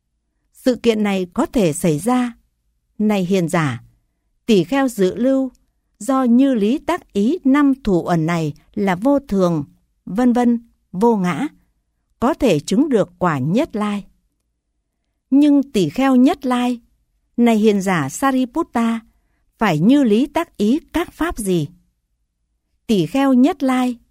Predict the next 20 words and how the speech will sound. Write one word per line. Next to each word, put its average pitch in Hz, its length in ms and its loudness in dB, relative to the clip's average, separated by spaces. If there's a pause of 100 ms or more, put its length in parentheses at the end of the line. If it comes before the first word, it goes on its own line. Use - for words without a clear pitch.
(440)
này 220 260 0
hiền 196 260 0
giả 175 280 -2 (140)
Kothika, 233 640 0 (680)
phải 180 160 0
như 277 180 4
lý 233 220 2
tác - 320 -6
ý 220 300 0
năm 277 260 4 (120)
thủ 170 220 2
uẩn 160 240 0
này 170 280 -2 (160)
là 185 220 -2
vô 269 220 0
thường, 180 440 0 (300)
vân 220 300 0
vân, 226 260 0 (360)
vô 214 260 0
ngã. 165 340 -6